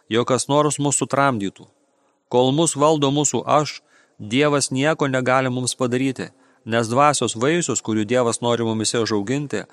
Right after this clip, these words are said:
yra tiesioginė priešingybė mumise tūnančiai priešgynos ir nepaklusnumo dvasiai. Būtina palaužti mūsų aš.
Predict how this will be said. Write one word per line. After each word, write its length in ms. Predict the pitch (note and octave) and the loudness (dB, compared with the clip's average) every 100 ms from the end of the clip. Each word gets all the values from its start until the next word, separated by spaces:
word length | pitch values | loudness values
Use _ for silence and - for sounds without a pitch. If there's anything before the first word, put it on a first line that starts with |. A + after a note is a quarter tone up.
| - _ _ | -20 _ _
yra 160 | A2 C3+ | -2 -2
tiesioginė 680 | C3 C3 - D#3+ D#3+ D#3 D3+ | 0 0 2 2 2 0 0
priešingybė 720 | D3 C#3 - C3+ C3 D3+ D3 C3+ | 0 0 0 -2 0 0 2 0
mumise 320 | B2 C3 B2 | 0 0 0
tūnančiai 640 | A#2+ - C#3+ C#3 C3 C3+ B2+ | 0 0 0 0 -2 -4 -4
priešgynos 720 | A#2+ C3 C3 C3 C3+ B2+ A#2+ | 0 0 0 -2 -2 -2 -2
ir 80 | A2 | -4
nepaklusnumo 720 | A2 G#2+ A2 G#2+ - B2 G#2 | -4 -4 -4 -4 -4 -4 -4
dvasiai. 460 | G2 G2+ G2 F#2 - _ _ _ _ _ | -2 -2 -2 -8 -16 _ _ _ _ _
Būtina 400 | G#2+ C#3 C3+ B2+ | -2 -2 0 -2
palaužti 640 | A#2 A2 G#2+ B2 C#3 - B2 | 0 2 4 4 2 -2 -4
mūsų 320 | B2+ - B2 | -2 0 0
aš. 160 | G#2 - | -2 -6